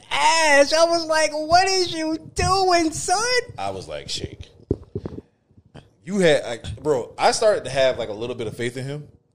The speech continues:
Speaker 2: as the episodes went on. It
Speaker 1: Mm-hmm.
Speaker 2: sound-, it seemed like he was starting to change, but as soon as he said he feels like he was dating his aunt or whatever, I'm
Speaker 1: Mm.
Speaker 2: like, "You ain't changed, bro."
Speaker 1: And I'm just like, "Bro, why? If that's the case, then."
Speaker 2: And Deepti's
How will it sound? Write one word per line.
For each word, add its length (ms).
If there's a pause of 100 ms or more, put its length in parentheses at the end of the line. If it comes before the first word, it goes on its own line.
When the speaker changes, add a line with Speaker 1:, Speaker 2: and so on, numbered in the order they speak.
(280)
Speaker 2:
as 340
the 200
episodes 560
went 240
on. 300
It 20
Speaker 1:
Mm-hmm. 140
Speaker 2:
sound-, 400
it 80
seemed 340
like 280 (300)
he 80
was 140
starting 320
to 80
change, 300
but 100
as 120
soon 260
as 100
he 80
said 320
he 80
feels 320
like 120
he 80
was 120
dating 300
his 200
aunt 300 (400)
or 100
whatever, 280
I'm 80
Speaker 1:
Mm. 260
Speaker 2:
like, 100 (760)
"You 120
ain't 80
changed, 320
bro." 140 (220)
Speaker 1:
And 100
I'm 100
just 140
like, 220
"Bro, 220
why? 320
If 80
that's 180
the 80
case, 220
then." 320 (2000)
Speaker 2:
And 140
Deepti's 440